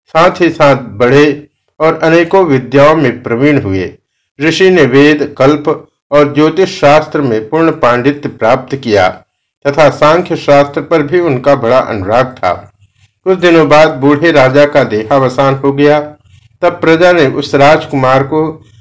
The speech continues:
राज तिलक दे दिया। राजा होने पर उसने पुरोहित के घर में उत्पन्न हुए ऋषि को ही अपना पुरोहित बनाया। उन्हें हर काम में आगे रखकर वह धर्मपूर्वक प्रजा का पालन करता हुआ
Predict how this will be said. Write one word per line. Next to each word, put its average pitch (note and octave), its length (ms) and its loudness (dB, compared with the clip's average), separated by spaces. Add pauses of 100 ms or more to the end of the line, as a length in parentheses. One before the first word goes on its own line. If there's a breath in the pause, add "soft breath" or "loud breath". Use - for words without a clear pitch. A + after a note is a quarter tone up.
(140)
राज D3+ 200 2
तिलक B2+ 360 -2
दे G#2 200 -4
दिया। F2+ 420 -6 (540)
राजा E3 340 4
होने D#3 280 2
पर D3+ 200 0
उसने C#3 300 0
पुरोहित C#3+ 560 0
के B2+ 80 -2
घर D3+ 280 -4
में B2+ 200 -2
उत्पन्न D#3+ 440 -4
हुए G2 400 -6 (360)
ऋषि D#3 320 0
को F3 200 0
ही E3 180 2
अपना C#3+ 340 -2
पुरोहित A2+ 500 -2
बनाया। F2+ 500 -6 (640)
उन्हें F3 260 2
हर F3 200 2
काम D#3 280 2
में D#3 240 0
आगे C3 340 0
रखकर C#3+ 640 -2 (220)
वह D#3+ 120 2
धर्मपूर्वक D3+ 640 0
प्रजा C3+ 380 2
का C3 180 0
पालन A#2+ 420 0
करता A#2 400 0
हुआ G#2 440 -2